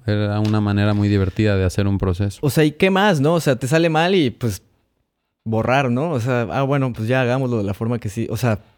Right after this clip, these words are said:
Speaker 2: <laughs>
Speaker 1: Exacto.
Speaker 2: no pierdes nada, ¿no? O sea, unos minutos nada más de intentar algo que puede salir increíble o que puede incluso marcar, eh,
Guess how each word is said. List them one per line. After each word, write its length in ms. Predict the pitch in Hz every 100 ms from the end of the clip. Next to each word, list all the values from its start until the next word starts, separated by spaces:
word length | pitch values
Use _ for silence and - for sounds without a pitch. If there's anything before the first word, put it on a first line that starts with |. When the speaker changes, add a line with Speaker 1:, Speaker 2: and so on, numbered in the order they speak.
| _
Speaker 2:
<laughs> 280 | _ _ _
Speaker 1:
Exacto. 840 | 160 539 262 190 - - - -
Speaker 2:
no 100 | 175
pierdes 340 | 208 202 190 165
nada, 340 | 170 180 151
¿no? 160 | 135 151
O 80 | 151
sea, 340 | 147 131 123 127
unos 340 | 139 143 135
minutos 480 | 139 131 127 127 127
nada 180 | 131 123
más 140 | 131
de 60 | 127
intentar 320 | 123 113 117
algo 140 | 123
que 100 | 123
puede 160 | 117 120
salir 220 | 117 120
increíble 400 | 123 107 110 123
o 60 | 127
que 100 | 117
puede 260 | 117 117
incluso 420 | 117 104 113 117 120
marcar, 560 | 110 101 - 113 139 -
eh, 260 | 110 101